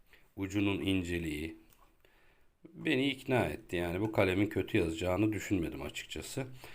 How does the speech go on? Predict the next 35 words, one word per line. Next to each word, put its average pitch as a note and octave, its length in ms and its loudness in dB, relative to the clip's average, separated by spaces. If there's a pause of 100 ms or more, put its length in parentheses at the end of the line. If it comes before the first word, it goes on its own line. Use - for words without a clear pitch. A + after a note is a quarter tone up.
(320)
Ee, D#2+ 300 -8
çabuk B2 360 0
dolan, G#2 500 2
donan, F#2 360 4 (260)
e, E2+ 300 -2
Çin A#2 200 4
kalemlerinden F#2 760 4
mi, D#2 340 -2
değil F#2 240 4
mi D#2+ 140 0
emin F#2+ 380 2
olamadım. G2 540 4 (560)
Arkadaşımın G2+ 640 0
aradığı, F2+ 640 0 (400)
e, E2+ 400 -4
güzel G2+ 440 8
bir D#2+ 80 -4
kalemdi. E2 420 -2
Ben F#2+ 200 4
de G2+ 40 2
ona G#2+ 200 6
iyi G#2 140 6
bir G2 80 2
kalem E2+ 300 2
hediye E2+ 240 0
etmek E2 280 -4
istiyordum. A#2+ 400 -2
O B2 100 6
yüzden G#2 300 4
bir A2+ 80 6
hafta A2+ 460 4 (560)
deneyip G#2 520 6
hediye F2 260 -2
edeceğimi E2+ 420 -4
söyledim. F2 560 -4